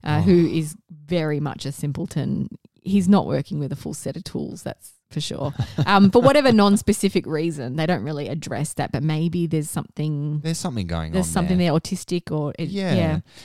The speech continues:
Speaker 2: I think, I think that comes across in his performance at least.
Speaker 1: Yeah.
Speaker 2: It's, it's assumed, safely assumed.
Speaker 1: Yeah. And also he's being abused by his policeman father.
Speaker 2: Yeah, which is not,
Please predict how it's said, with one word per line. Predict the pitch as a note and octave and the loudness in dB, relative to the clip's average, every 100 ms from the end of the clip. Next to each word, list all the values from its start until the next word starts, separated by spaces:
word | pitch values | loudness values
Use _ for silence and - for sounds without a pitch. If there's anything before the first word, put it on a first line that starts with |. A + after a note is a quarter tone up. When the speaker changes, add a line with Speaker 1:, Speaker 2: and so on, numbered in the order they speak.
| - _ _ - | -20 _ _ -8
Speaker 2:
I | |
think, | D#3 F#3+ G#2 | -6 -6 -4
I | E3 | -2
think | F#3+ | -2
that | F#3 - | -6 -2
comes | C#3 A2 | -2 -2
across | G#2 G2 - | -4 -4 -4
in | F2+ | -6
his | F#2 E2+ - | -6 -8 -10
performance | - F#2 - F2 E2+ D2+ - | -8 -8 -4 -6 -6 -10 -10
at | D#2 | -10
least. | D#2 B1+ - - - | -10 -10 -10 -12 -8
Speaker 1:
Yeah. | G3 F3 - | -2 0 0
Speaker 2:
It's, | B2 - | -2 -2
it's | - A#2 | -4 -2
assumed, | A2 G#2 - F#2 E2 | -2 -4 -4 -4 -4
safely | E2 F2 F2 C2 | -6 -6 -8 -12
assumed. | G2 - D#2 C#2 G#1+ - | -14 -12 -12 -12 -14 -14
Speaker 1:
Yeah. | - E3 - _ _ - | -8 -8 -8 _ _ -2
And | G3+ | 2
also | G3+ F#3+ F#3+ E3 E3+ C3+ | 2 2 0 2 0 -2
he's | F3 F#3+ D#3+ D#3 | -4 -4 -4 -4
being | D#3+ D#3+ | -4 -4
abused | D3+ F3 C#3+ D3 D#3 | -4 -8 -8 -8 -8
by | - C#3 | -8 -6
his | D#3+ | -8
policeman | - - - - - - C3+ D#3+ - | -10 -12 -12 -12 -10 -10 -10 -12 -14
father. | - - - _ | -14 -14 -18 _
Speaker 2:
Yeah, | F#2+ F2+ D#2+ A#2+ _ | -8 -6 -6 -10 _
which | G2 - | -12 -8
is | F#2 E2 - | -8 -8 -10
not, | G#2+ A2 - | -8 -8 -8